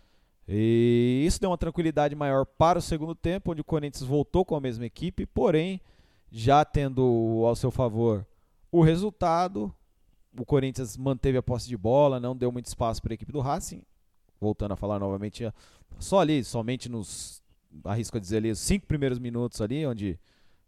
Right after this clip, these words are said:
até houve uma tentativa de finaliza-, finalização ali, a defesa do Carlos Miguel.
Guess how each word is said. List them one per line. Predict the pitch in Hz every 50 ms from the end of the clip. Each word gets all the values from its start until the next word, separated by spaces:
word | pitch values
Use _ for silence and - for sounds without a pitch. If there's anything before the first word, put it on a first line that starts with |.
| _ -
até | - 98 - - 127 131
houve | 135 139 131 120
uma | 123 123 120 113
tentativa | - - 123 117 - 117 - 120 120
de | 110 104
finaliza-, | - 123 120 117 117 110 101 -
finalização | - - 147 147 139 131 120 113 123 113 98 - - 120 117 117 113
ali, | 110 117 123 120
a | 110
defesa | 101 107 101 - - 113 107 101
do | 104 -
Carlos | - 107 104 95 98
Miguel. | 110 110 98 110 120 151 180 202